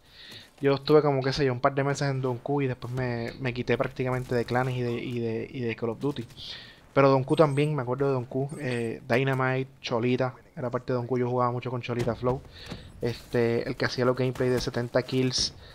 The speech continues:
eh, pero los hacía con la P D W Nuketown, así cualquiera. So,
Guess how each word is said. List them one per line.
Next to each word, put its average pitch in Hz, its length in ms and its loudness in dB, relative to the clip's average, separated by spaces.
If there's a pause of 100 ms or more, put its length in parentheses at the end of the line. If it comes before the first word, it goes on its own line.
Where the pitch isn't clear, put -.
(200)
eh, 120 360 0
pero 117 680 2
los 127 160 2
hacía 120 240 2
con 131 100 0
la 131 120 2
P 135 80 0
D 131 120 4
W 131 280 2
Nuketown, 135 440 -2
así 127 140 -4
cualquiera. 135 460 2 (400)
So, 110 320 -2